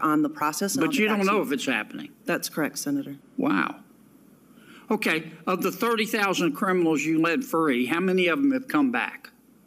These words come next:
Speaker 2: Have
Speaker 1: Uh,
Speaker 2: committed a crime again, hurt somebody else?
Speaker 1: So that number is one that we're still looking at, um, as it relates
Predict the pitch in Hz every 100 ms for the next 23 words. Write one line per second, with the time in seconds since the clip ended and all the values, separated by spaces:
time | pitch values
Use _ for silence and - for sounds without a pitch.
0 | - - - - - 151 147 147 170 165
1 | 139 127 160 156 143 127 135 120 101 127
2 | 135 - 147 127 123 113 - - - -
3 | 190 - 208 180 175 170 180 180 196 180
4 | 180 175 165 165 147 147 156 156 151 156
5 | - - 156 147 147 156 175 175 202 196
6 | 208 220 220 - - 165 156 151 - 160
7 | 156 - 156 156 151